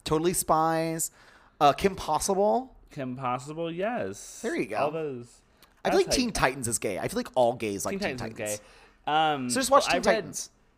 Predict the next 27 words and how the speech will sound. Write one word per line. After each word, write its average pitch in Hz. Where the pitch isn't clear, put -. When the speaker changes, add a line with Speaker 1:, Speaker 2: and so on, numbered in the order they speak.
Speaker 2:
if 175
you 208
would 214
like 240
a 175
gay 113
Avengers 113
comic 208
book, 117
yeah, 151
I 135
can 233
recommend 113
it 104
to 120
you. 117
I 139
read 214
comics 90
sometimes. 101
Um, 117
Young 131
Avengers, 110
they 120
did 113
a 104
run 101